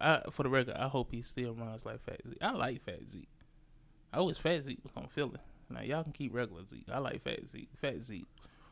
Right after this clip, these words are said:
will maul you down. One thing about Zeke I like is he still, he played to his weight, though.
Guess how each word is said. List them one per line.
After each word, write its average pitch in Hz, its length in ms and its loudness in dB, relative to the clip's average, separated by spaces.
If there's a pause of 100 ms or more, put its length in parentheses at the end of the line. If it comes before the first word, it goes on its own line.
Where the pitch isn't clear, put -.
(160)
will 110 100 2
maul 127 400 10
you 123 160 2
down. 120 480 4 (800)
One 175 200 10
thing 185 180 8
about 165 280 12
Zeke 151 240 6
I 127 80 8
like 135 380 10 (180)
is 120 180 -2
he 123 120 2
still, 147 280 4
he 135 140 2
played 175 320 8
to 175 80 0
his 165 160 0
weight, 208 260 0
though. - 160 -10